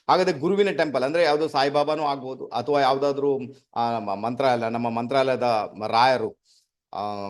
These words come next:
ರಾಘವೇಂದ್ರ ಸ್ವಾಮಿಯ ಟೆಂಪಲ್ ಕೂಡ ಇರ್ಬೋದು, ಅಲ್ಲಿಗೆ ಹರಕೆ ಹೇಳಿಕೊಳ್ಳಿ, ಅಲ್ಲಿ ಹೋಗಿ ದೀಪ ಹಚ್ಚಿ ಬನ್ನಿ, ಅಲ್ಲಿ ಹೋಗಿ ಪ್ರಾರ್ಥನೆ ಮಾಡ್ಕೊಂಡು ಬನ್ನಿ,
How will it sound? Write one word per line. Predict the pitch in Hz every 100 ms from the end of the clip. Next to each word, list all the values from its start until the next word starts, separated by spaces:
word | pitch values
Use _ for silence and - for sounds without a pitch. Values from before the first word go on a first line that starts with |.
| 95
ರಾಘವೇಂದ್ರ | 113 135 151 147 139
ಸ್ವಾಮಿಯ | 139 135 127
ಟೆಂಪಲ್ | 131 127 135
ಕೂಡ | 139
ಇರ್ಬೋದು, | 135 120 127 -
ಅಲ್ಲಿಗೆ | 160 180 170
ಹರಕೆ | 143 151 165
ಹೇಳಿಕೊಳ್ಳಿ, | 160 151 147 -
ಅಲ್ಲಿ | 139 165
ಹೋಗಿ | 160 151
ದೀಪ | 127 151 156
ಹಚ್ಚಿ | 147 151
ಬನ್ನಿ, | 139 151
ಅಲ್ಲಿ | - 151 156
ಹೋಗಿ | 151 147
ಪ್ರಾರ್ಥನೆ | 131 127 160 151
ಮಾಡ್ಕೊಂಡು | 139 156 135
ಬನ್ನಿ, | 135 135 -